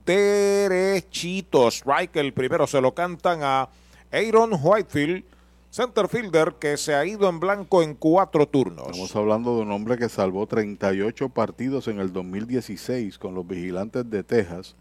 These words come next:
Speaker 2: Cincuenta y nueve en total, veinticuatro victorias en una carrera de ocho años en el béisbol de Grandes Ligas.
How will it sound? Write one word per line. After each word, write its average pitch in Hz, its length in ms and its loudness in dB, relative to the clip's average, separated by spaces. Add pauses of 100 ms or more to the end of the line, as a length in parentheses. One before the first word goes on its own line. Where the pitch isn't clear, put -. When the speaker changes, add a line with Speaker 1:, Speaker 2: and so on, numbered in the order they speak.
(400)
Speaker 2:
Cincuenta 110 760 -4
y 107 80 0
nueve 143 340 2
en 147 140 -6
total, 120 480 2
veinticuatro 113 760 -2
victorias 139 720 -2 (280)
en 95 140 -14
una 127 160 -8
carrera 123 320 0
de 113 140 0
ocho 117 340 0
años 120 240 -2
en 95 100 -6
el 95 80 -4
béisbol 107 360 0
de 107 80 0
Grandes 101 300 -2
Ligas. 101 280 -8